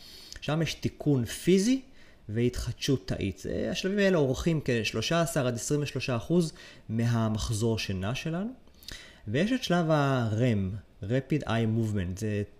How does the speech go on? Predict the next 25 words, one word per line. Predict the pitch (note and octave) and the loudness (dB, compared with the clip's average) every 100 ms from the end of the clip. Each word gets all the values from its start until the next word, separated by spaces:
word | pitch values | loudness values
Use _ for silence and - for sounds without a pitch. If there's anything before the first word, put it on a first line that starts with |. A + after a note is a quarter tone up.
| - | -10
תנועות | A2+ A2 C#3 - | -4 -2 -2 -2
עיניים | G#2+ A2+ A#2+ A2 | -2 0 2 2
מהירות, | G#2+ G#2 A2 G#2 | 0 0 0 -2
או | G2 G2 | -2 -2
הריצוד | G2+ G#2 - F3 C3 | 0 -2 0 2 2
שלנו | A#2 G#2 G2+ F#2 | 2 2 0 -2
בשינה, | F#2+ - G#2 D#3 | -4 -6 -4 -4
זה | B2+ | -4
קורה | - A#2 C#3 F3 F3 E3 | -4 -4 0 2 2 0
משהו | D#3 E3 | -2 -4
כמו | C#3+ | -2
עשרים, | B2+ - F#3 F3+ | -4 0 0 0
עשרים | - D3+ C3+ | 0 -2 -2
וחמישה | C3 B2 C#3 B2 | -4 -2 -2 -4
אחוז | - C#3+ C3 A#2 - - - | -2 2 2 0 -12 -20 -6
ממחזור | A#2 A#2 A#2+ A2+ A#2 | -2 -2 0 0 0
השינה. | G#2+ - G#2 F3+ G#3+ - - - - - | 0 -2 -2 -2 -2 -8 -20 -20 -20 -10
זה | G#2+ F#2+ G2 D#3+ A3+ A3+ A3 - | -6 -4 2 4 6 4 0 -6
שלב | - A#2+ A#2+ C#3 | 0 2 2 0
שחשוב | - B2+ G#2 C#3+ B2 | -2 -4 -2 -2 0
ללמידה, | A2+ G#2+ F#2+ F#2+ A#2+ C3 | 2 2 0 0 0 2
לזיכרון, | A#2 G2+ F#2+ - G2+ C3 C3 | 2 0 -2 -4 -2 0 2
וגם | A2+ B2+ F3+ E3+ C#3+ B2 A#2+ A#2+ A2 - | 2 2 2 2 2 2 2 0 -2 -4
למצב | G#2+ G#2 - C#3 B2 | -4 -4 0 0 2
רגשי, | A#2+ G2 G2 - - C3+ D#3+ | 2 0 -2 -2 0 0 -2